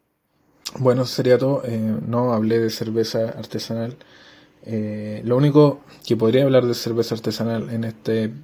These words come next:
episodio es que hay una cervecería que está en Algarrobo, em, cerca de Mirasol, em, por ahí pasa la micro, es como el camino principal, la,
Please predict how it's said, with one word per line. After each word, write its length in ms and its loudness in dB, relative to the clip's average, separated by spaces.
episodio 580 -2
es 200 -8
que 540 -4
hay 160 -4
una 160 2
cervecería 880 0
que 120 -8
está 520 2
en 120 0
Algarrobo, 680 2
em, 680 -2
cerca 420 -2
de 160 6
Mirasol, 1000 2
em, 320 -8
por 120 4
ahí 60 8
pasa 220 4
la 80 4
micro, 460 0
es 140 -6
como 200 -6
el 80 -8
camino 320 -2
principal, 560 -6
la, 400 -8